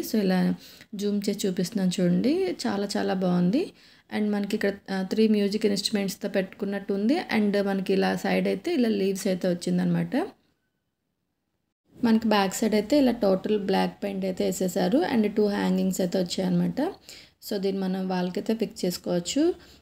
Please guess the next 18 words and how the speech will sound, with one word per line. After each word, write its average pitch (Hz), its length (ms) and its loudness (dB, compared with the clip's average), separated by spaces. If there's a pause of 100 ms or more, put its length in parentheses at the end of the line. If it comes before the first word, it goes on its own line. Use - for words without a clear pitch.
(100)
ఆ, 214 120 -6 (140)
క్వాలిటీ 196 400 -2
అయితే 214 180 2
చాలా 190 300 2
చాలా 202 280 -2
బాగుందండి. 180 640 2
పెయింట్ 185 380 0
కూడా 190 220 -2
చాలా 175 320 0
బాగుంది. 170 400 2
మనకి 240 320 4
ఎనామెల్ 180 400 2
పెయింట్‌లో 175 420 -2
అయితే 180 240 0 (480)
బాగా 180 280 0
షైన్ 185 340 0
అయితే 185 220 -2
అవుతుంది. 175 500 2